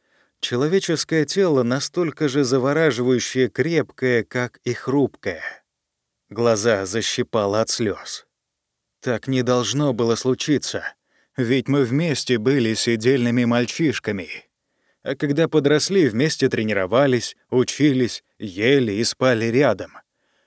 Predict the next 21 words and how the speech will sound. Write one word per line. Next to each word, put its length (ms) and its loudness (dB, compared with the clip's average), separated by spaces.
Я 220 -2
считал 460 0
членом 440 0
семьи 500 0
каждого 500 -2
Торина, 640 -2
но 260 -2
Эска 800 0
был 260 0
мне 340 -4
ближе 420 0
всех. 540 -8
"Помнишь 480 2
тот 220 4
день, 280 2
когда 360 2
мы 160 0
разбили 500 2
чашу 460 2
главного 520 2
гуртовщика?" — 960 0